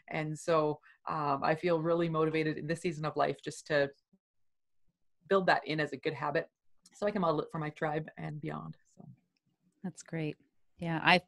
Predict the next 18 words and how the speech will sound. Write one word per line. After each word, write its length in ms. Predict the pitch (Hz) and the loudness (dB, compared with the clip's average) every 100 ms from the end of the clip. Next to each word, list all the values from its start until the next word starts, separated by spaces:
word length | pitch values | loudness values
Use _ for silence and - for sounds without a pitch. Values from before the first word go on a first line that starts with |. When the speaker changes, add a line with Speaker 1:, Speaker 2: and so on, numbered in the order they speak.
| - | 4
Speaker 2:
I 120 | 170 | 4
find 280 | - 185 175 | 6 6 6
that 140 | 170 - | 4 4
exercising 720 | 190 - - 185 170 170 170 | 0 2 2 6 6 4 -2
keeps 300 | - 165 - | -2 -4 0
me 100 | 160 | 4
going. 380 | 156 143 135 139 | 4 4 4 2
When 140 | 147 | 4
I 260 | 147 143 143 - _ | 4 4 0 -12 _
stop, 500 | - - 175 214 - - - - - _ - | -4 4 6 6 2 -10 -18 -20 -20 _ 2
I 120 | 160 | 2
tend 320 | 160 175 165 | 4 4 4
Speaker 1:
Uh-huh. 20 | 160 | 4
Speaker 2:
to 220 | 156 151 | 4 4
feel 380 | - 170 175 196 | 4 6 6 6
a 20 | |
lot 240 | 208 196 | 4 4
worse, 520 | 175 160 180 - - | 6 6 4 0 -6